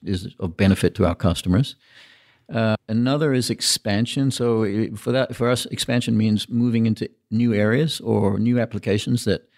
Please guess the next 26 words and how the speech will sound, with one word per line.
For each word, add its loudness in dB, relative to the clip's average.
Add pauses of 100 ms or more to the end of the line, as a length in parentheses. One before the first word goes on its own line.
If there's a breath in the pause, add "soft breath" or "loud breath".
(460 soft breath)
might 2
not 2
have -4
been 0
possible 0 (200)
up -2
until 0
now 2
without -2
that -2
kind 2
of -2 (320)
capability 2
that -4
digital -2
brings -2
to -4
us. -2
So -2 (380 soft breath)
new 4
frontiers, 2
new 4
solutions, -2
and -4
so -4
on. -2